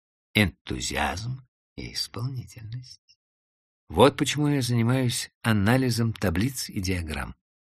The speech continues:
Прежде чем я почувствовала удовлетворение от эффективности моей системы, мне пришлось разложить по полочкам весь репертуар моделей человеческого поведения. Затем пришла очередь проявить себя искателем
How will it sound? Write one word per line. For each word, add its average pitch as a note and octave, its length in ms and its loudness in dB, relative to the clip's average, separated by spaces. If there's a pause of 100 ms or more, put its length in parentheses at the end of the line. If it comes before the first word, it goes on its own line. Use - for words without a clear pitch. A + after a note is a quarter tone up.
(480)
Прежде F3+ 360 8
чем E3+ 220 2
я E3+ 120 4
почувствовала D3 720 4
удовлетворение C3 1160 6
от C#3 240 0
эффективности F#2+ 800 -2
моей F2 240 -2
системы, B2+ 600 0 (440)
мне D3 220 8
пришлось G#3+ 520 6
разложить F3 520 4
по G3 80 2
полочкам F#3+ 540 4
весь D#3+ 400 4
репертуар C#3+ 640 4
моделей A#2 600 6
человеческого B2+ 880 4
поведения. B2 840 -2 (540)
Затем C3+ 360 6
пришла D3 320 8
очередь C3 500 8
проявить A#2+ 460 8
себя A2+ 300 6
искателем B2 800 4